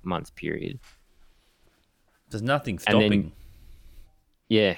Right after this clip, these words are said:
Speaker 1: and then you just, wa-, you, 'cause you still, right, it's still long, a long season.
Speaker 2: Yeah.
Speaker 1: But
Speaker 2: Like,
Speaker 1: you're
Speaker 2: if you,
Speaker 1: getting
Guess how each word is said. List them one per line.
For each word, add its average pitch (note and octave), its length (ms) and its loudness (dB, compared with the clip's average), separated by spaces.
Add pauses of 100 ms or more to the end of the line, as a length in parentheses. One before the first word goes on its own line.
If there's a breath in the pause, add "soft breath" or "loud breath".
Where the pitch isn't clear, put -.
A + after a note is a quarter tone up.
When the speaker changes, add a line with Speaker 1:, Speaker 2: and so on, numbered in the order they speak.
Speaker 1:
and A#2 120 4
then A#2 100 6
you A2+ 100 4
just, G2+ 200 0
wa-, G2 240 2
you, G#2 320 -4 (180)
'cause A#2 140 0
you A2+ 60 -4
still, D3 300 0
right, G#2+ 360 4
it's - 180 -4
still C3+ 460 2 (100)
long, G#2 360 2
a G2 100 2
long F#2+ 420 0
season. G#2+ 600 -4
Speaker 2:
Yeah. A2+ 220 0 (800)
Speaker 1:
But - 160 -14
Speaker 2:
Like, D#3 160 4
Speaker 1:
you're G3+ 100 2
Speaker 2:
if - 80 -6
you, A#2 120 4
Speaker 1:
getting G#2+ 380 2